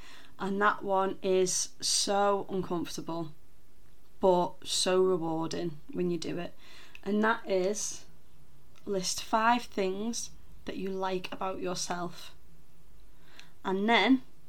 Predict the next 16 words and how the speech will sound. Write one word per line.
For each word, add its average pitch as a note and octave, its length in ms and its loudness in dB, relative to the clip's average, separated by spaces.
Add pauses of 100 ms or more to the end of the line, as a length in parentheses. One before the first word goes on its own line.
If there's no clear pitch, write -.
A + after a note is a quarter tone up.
(260)
another A3 320 0
exercise F3 640 0
that F3 120 -2
you F3+ 120 -2
can F3+ 180 0
do E3+ 260 0 (640)
is G3+ 140 0
ask - 280 2
friends B3 520 4
or F#3+ 240 6
just F#3 220 -2
people G3+ 240 -2
that G3 60 0
you're E3+ 80 0
close A3+ 420 0
with E3+ 260 -2